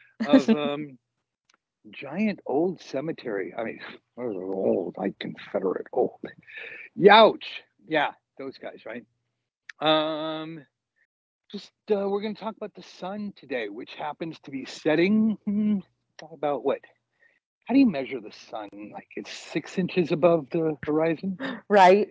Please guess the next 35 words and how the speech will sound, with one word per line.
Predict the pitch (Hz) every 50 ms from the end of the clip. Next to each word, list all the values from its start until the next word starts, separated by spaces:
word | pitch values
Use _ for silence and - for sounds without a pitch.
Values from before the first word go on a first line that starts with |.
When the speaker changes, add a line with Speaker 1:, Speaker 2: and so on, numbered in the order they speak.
| - -
Speaker 1:
<laughs> | - - - _ _ 165
Yeah, | 143 151 156 165 135 - 127 127 180 156 151 -
like, | 170 170 151 - _ _ - - - _ _ _ _ - - - - - _ _ _
there, | 170 156 107 92 95 90 -
so | 147
you | 139 127
get | 131 - - 131
the | 123
idea, | 120 101 98 101 104 - 98 120 110 -
<laughs> | _
the | 156 131
long | 120 113 107 110 107 -
shadows. | - 113 101 95 107 - - _ _ _ _ _ _ _ _ _ _ _ _ _ - - -
Um, | 123 123 127 127 123 117 113 - _ _ _ _ _ _
just | - 175 165 -
needed | 160 165 170 160 180 156
to | 120 131
get | 107 - 123 107
out | 107 117 139 185 190 - -
and, | 160 147 143 143 135 131 - - - - - - -
and | 156 147 131 123 110
tell | - - - 214 220
a | 190 -
story. | - - - 170 160 127 107 - - - _ _ - -
So, | 143 135 131 127 107 - _ _ _ _ _ _ _ _ _ _ _ _ _ _
got | - - - -
my | - - - _
picture, | - - - - - - -
wait, | 131 139 147 - _ _ _ _ _ _ _ _ _ - - _ - - -
tarot | 104 98 98 95
card | - - 107 107 104
right | 107 117 110 104 - 117
here. | - 107 117 120 - _ _ _ _ _ _ _ - - _ - - - _ - -
Just | - 143 147 131 -
one. | 143 135 147 165